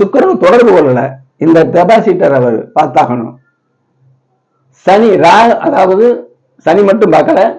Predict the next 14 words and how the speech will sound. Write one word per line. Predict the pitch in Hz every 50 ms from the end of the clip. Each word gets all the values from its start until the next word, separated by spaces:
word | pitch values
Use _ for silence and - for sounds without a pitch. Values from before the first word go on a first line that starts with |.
| - _ _ - -
ராகுவோட, | 156 - 180 196 190 175 165 - - 123 147
ராகுவோட | 160 170 180 180 185 180 180 151 151
நெருக்கமாய் | 185 226 233 - - - - - 123
பார்க்கிறாரு. | 247 - 143 151 143 127 131 139 180 - - - - _ _ _ _ _ _ _ _ _ _ _ _ _
செவ்வாயும் | - 196 202 - 226 233 226 220 -
தொடர்பு | - 190 196 190 185
பெற்று | 165 160 143 135 139
பார்க்கிறாரு. | 131 127 127 120 131 135 123 120 143 185 196 - - - _ _ _ _ _ _ _ _ _ _ _ _ _ _ _ _ _ _ _ _ _ _ -
அப்ப | 226 - 220 214
இந்த | 180 175 165
செவ்வாய் | 131 - 208 226 247 247 233 214 196
வந்து | 196 180 -
சுபத்தன்மையா | 190 190 196 208 202 180 170 165 156 143
இருக்காரு. | 139 160 151 135 127 151